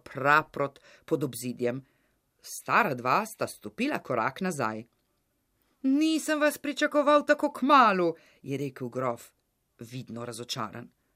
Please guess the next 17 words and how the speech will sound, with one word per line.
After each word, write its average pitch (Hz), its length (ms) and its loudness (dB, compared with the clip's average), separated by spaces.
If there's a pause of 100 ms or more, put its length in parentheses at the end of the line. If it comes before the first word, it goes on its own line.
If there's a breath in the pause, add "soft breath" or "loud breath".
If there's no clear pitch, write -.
(340)
Celo 127 240 -6
smeh 208 440 -4
ga 117 100 -4
je 120 100 -4
za 117 140 -10
hip - 320 -12 (180)
minil. 135 420 -4 (460)
"Saj - 280 -2
še 339 220 0
ni 330 220 2
december." 339 840 2 (1080)
"E, - 200 -6 (420)
december? 349 760 4 (640)
Dragi, 359 440 4 (340 soft breath)
zakaj 330 840 0
pa 339 100 4
december?" 247 680 4